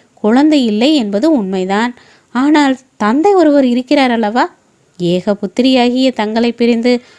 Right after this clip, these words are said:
அவர் மனம் என்ன பாடுபடும்? அதை யோசிக்க வேண்டாமா? என்றேன். சிவகாமி அம்மையின் கண்களில் அப்போது கண்ணீர் துளித்தது. தழுதழுத்த குரலில்,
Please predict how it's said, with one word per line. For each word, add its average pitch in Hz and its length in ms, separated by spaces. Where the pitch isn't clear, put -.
அவர் 220 280
மனம் 240 340
என்ன 214 320
பாடுபடும்? 269 560
அதை 165 280
யோசிக்க 254 420
வேண்டாமா? 262 640
என்றேன். 190 500
சிவகாமி 214 760
அம்மையின் 208 440
கண்களில் 208 460
அப்போது 190 440
கண்ணீர் 196 420
துளித்தது. 202 540
தழுதழுத்த 214 640
குரலில், 220 560